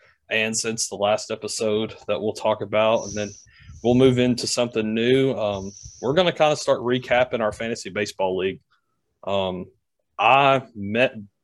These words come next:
B Rich and K Dog through fantasy. Um, that's how we became friends. And, uh,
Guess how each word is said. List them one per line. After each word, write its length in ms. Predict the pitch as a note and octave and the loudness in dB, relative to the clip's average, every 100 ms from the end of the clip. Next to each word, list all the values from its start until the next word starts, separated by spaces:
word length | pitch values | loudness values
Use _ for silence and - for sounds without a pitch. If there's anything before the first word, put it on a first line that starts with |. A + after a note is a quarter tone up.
| _ | _
B 140 | G#2 | -2
Rich 280 | A#2 A#2 A2+ | 0 -2 -4
and 100 | G#2 | -6
K 200 | A2+ A2 | 0 2
Dog 320 | A2 A2 A2 | 4 2 0
through 160 | - A2 | -6 -8
fantasy. 600 | - G#2+ G#2+ - A2 A2+ _ _ _ _ _ - - - | -4 -2 -2 -4 -6 -6 _ _ _ _ _ -20 -18 -2
Um, 400 | G2+ F#2+ F2+ F#2+ - _ | 2 2 2 -2 -12 _
that's 160 | G2+ - | -8 0
how 160 | G2+ G2+ | 2 4
we 120 | G2+ | 2
became 340 | G2 G#2 G2+ | -2 -4 -4
friends. 560 | G2 G#2 G#2 A2 A2 - _ - - G2+ | -4 0 2 2 -2 -8 _ -20 -16 -4
And, 280 | G#2 G2 G2+ | -2 0 2
uh, 200 | G2+ | 2